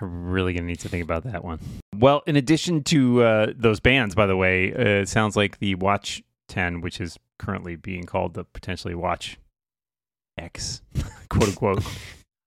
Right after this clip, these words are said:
Speaker 2: The
Speaker 1: I'd
Speaker 2: Watch,
Speaker 1: assume
Speaker 2: it's
Speaker 1: that's
Speaker 2: being
Speaker 1: a
Speaker 2: called the Watch Twitter.
Speaker 1: <laughs> God, he's ruined that letter for literally
Speaker 2: He really
Speaker 1: everybody.
Speaker 2: has, yeah.
Speaker 1: Um, micro L E D display, which would be better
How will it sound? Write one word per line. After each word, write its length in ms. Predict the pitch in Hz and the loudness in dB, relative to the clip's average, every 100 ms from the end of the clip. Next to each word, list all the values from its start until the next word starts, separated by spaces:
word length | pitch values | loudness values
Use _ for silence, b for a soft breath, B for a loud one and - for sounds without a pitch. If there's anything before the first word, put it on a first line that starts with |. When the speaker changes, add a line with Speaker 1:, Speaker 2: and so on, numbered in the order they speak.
| _ | _
Speaker 2:
The 80 | 123 | 0
Speaker 1:
I'd 60 | 95 | 2
Speaker 2:
Watch, 160 | 92 | 2
Speaker 1:
assume 80 | 98 110 | 0 0
Speaker 2:
it's 120 | 113 | 0
Speaker 1:
that's 140 | 156 | 2
Speaker 2:
being 120 | 135 123 | 2 2
Speaker 1:
a 20 | |
Speaker 2:
called 160 | 123 | 2
the 40 | 104 | 2
Watch 280 | 98 90 - | 2 0 -4
Twitter. 400 | 107 90 85 _ _ _ _ _ _ _ _ | -4 -4 -8 _ _ _ _ _ _ _ _
Speaker 1:
<laughs> 40 | - - 107 - 107 101 107 b _ _ _ _ - | -4 0 0 2 2 2 0 b _ _ _ _ -18
God, 260 | - 92 101 | -16 -14 -10
he's 160 | 117 104 | -6 -2
ruined 240 | 123 139 | 2 2
that 160 | 110 90 | 2 2
letter 220 | 95 87 | 0 0
for 220 | - 98 - | -4 -8 -4
literally 400 | 110 104 92 107 | 0 2 2 2
Speaker 2:
He 60 | 95 | 2
really 240 | 80 87 | 0 0
Speaker 1:
everybody. 200 | 85 80 | -2 -2
Speaker 2:
has, 160 | 82 87 87 85 - _ | -6 -10 -10 -12 -14 _
yeah. 320 | 113 107 101 | 2 4 2
Speaker 1:
Um, 420 | 95 95 95 101 - 139 | 0 -4 -6 -8 -12 -10
micro 720 | 98 107 117 120 131 - 123 | -4 0 2 4 2 2 2
L 160 | 113 113 | 2 0
E 40 | |
D 140 | 104 101 | -2 -4
display, 1000 | 90 - - 151 170 160 151 143 139 135 | -6 -8 -6 0 2 4 4 4 2 0
which 220 | 113 - | -2 -4
would 100 | 104 | -4
be 200 | 101 98 | -2 0
better 540 | 90 95 95 92 95 | 2 0 0 -2 -6